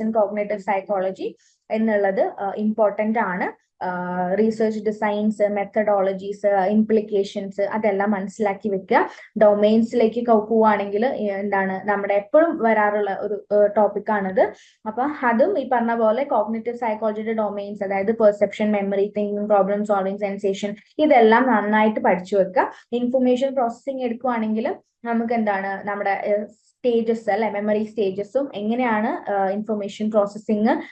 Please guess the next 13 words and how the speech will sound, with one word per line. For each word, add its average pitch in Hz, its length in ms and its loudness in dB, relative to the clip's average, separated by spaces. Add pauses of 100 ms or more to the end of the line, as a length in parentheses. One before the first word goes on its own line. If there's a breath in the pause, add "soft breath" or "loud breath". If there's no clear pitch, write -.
(140 loud breath)
ചെയ്യുന്നത്, 214 420 6
ആ 220 120 6
ഒരു 233 260 0
തിയറി 247 220 4
എന്താണ്, 220 640 2
അറ്റ്കിൻസൺ 214 480 -4
and 208 100 -2
ഷിഫ്രിൻ 214 300 -2
മോഡൽ 202 280 2
തിയറി 208 280 4
എന്താണെന്നുള്ളതൊക്കെ 202 760 -2 (260 loud breath)
നോക്കി 208 300 -2
വെക്കുക. 196 560 -4